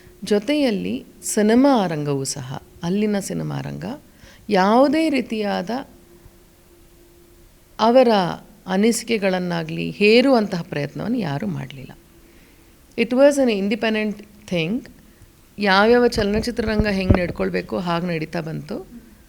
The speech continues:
ನ್ಯಾಯಾಂಗದಲ್ಲಿ ತನಿಖೆ ಏನಾಗ್ಬೇಕು ಅದಾಗ್ತಾ ಹೋಯ್ತು. ಮತ್ತು ನ್ಯಾಯಾಂಗದಿಂದ ಬಂದಂತಹ, ಆ, ಸೆಂಟೆನ್ಸಿಂದ ಅವ್ರು ಹೇಗ್ ನಡ್ಕೊಳ್ಬೇಕು ಸಂಜಯ್ ದತ್ತು,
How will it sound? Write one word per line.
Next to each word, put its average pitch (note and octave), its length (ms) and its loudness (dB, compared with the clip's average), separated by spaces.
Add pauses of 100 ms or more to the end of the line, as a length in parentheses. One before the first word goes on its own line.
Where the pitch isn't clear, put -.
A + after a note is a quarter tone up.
(540)
ನ್ಯಾಯಾಂಗದಲ್ಲಿ A#3 800 2
ತನಿಖೆ G3+ 380 -2
ಏನಾಗ್ಬೇಕು F3+ 640 -4
ಅದಾಗ್ತಾ D#3 460 -4
ಹೋಯ್ತು. F#3 520 -6 (580)
ಮತ್ತು B3 600 -4 (1700)
ನ್ಯಾಯಾಂಗದಿಂದ A3+ 760 2
ಬಂದಂತಹ, G3 680 -2 (1300)
ಆ, E3+ 380 -10 (240)
ಸೆಂಟೆನ್ಸಿಂದ G#3 800 0 (500)
ಅವ್ರು B3+ 240 2
ಹೇಗ್ C4 180 4
ನಡ್ಕೊಳ್ಬೇಕು F#3+ 640 -4
ಸಂಜಯ್ F3+ 360 -8
ದತ್ತು, F#4+ 380 -10